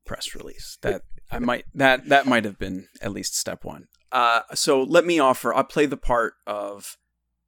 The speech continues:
generous responder guy. Um, it, it's just, it's, it's in my nature. I, I have trouble, I've always had trouble seeing just, like, the worst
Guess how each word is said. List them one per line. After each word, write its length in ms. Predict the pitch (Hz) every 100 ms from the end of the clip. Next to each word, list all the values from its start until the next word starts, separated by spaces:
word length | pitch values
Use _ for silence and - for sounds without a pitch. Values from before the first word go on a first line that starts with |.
| _ _ _ _ 127
generous 760 | 127 123 110 107 101 - - - _ _ _ -
responder 760 | 104 104 - 104 95 92 78
guy. 360 | - - - - _ _
Um, 380 | - 143 95 98 _ _ _ _
it, 180 | - - _ _ _ _ _ -
it's 220 | - -
just, 260 | 117 -
it's, 180 | 107 - -
it's 160 | -
in 100 | 147
my 120 | 127 117
nature. 420 | 120 101 - 101
I, 200 | 107 98
I 180 | 110 110 _ _ - - _
have 140 | 135
trouble, 500 | - - 185 175 147 - _ _ _ _ _
I've 180 | 135 139
always 240 | 175 202
had 240 | 170 147 -
trouble 680 | - 147 139 143 143 135 117 _ _ _ _
seeing 960 | - - - 139 127 123 120 117 110 - _ _ _ _ -
just, 360 | 131 110 -
like, 240 | 120 107 -
the 100 | 107
worst 680 | 110 110 110 - - -